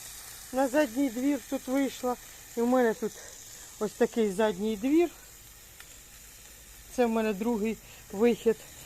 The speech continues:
Я все хотіла його в цьому році покрасити в білий колір, але, мабуть, уже на наступний рік буде. Бо його не доробили, бачите?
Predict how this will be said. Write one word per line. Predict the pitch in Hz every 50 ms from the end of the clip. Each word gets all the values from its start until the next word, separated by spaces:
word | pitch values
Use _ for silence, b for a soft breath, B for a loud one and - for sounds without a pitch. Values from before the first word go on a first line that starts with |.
| B B B -
Я | 240 285
все | 277 - - 294 277
хотіла | - - 262 - - 262 254 247 240
його | 233 233 233 226 240
в | 208 - -
цьому | 247 240 233 226 226
році | 214 226 220 214 - - 220 196 165 - B B B B B B B B B -
покрасити | - 226 220 - - 247 247 214 - - 220 190 - 220
в | 202
білий | 185 175 180 233 233 220 214 214 208
колір, | - - - 311 359 359 339 330 311 254
але, | 254 247 240 247 247 294 339 349
мабуть, | 320 285 247 226 240 254 226 247 247 -
уже | 247 226 233 247
на | 240 233 240 247
наступний | 240 226 - - - 190 170 - 190 185 175 170
рік | 170 165 147 170
буде. | 165 170 160 175 165 B B B B B B B B B B
Бо | 180 196 254
його | 269 262 262 247 247 294 302
не | 285 285 277
доробили, | 208 185 247 254 254 262 220 175 190 185 180 170
бачите? | 165 208 240 233 - - - - 165